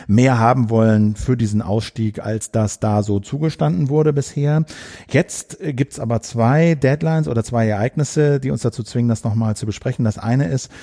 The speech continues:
die letzten Sitzungen rücken näher. Die sind nämlich am fünfundzwanzigsten Januar und ersten Februar. Das sollen dann die wirklich definitiv letzten Sitzungen sein.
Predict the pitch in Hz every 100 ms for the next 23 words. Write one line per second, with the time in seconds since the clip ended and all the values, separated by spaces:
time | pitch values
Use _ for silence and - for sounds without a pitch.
0 | - - 110 110 113 120 98 110 - 180
1 | 180 180 180 147 156 165 170 165 190 185
2 | 127 127 131 127 123 110 107 127 127 120
3 | 117 110 113 110 135 143 107 - 101 -
4 | - 127 160 185 185 117 120 117 110 107
5 | 104 151 156 127 - - 85 143 226 175
6 | 123 110 107 107 104 - 113 107 - 131
7 | 127 139 175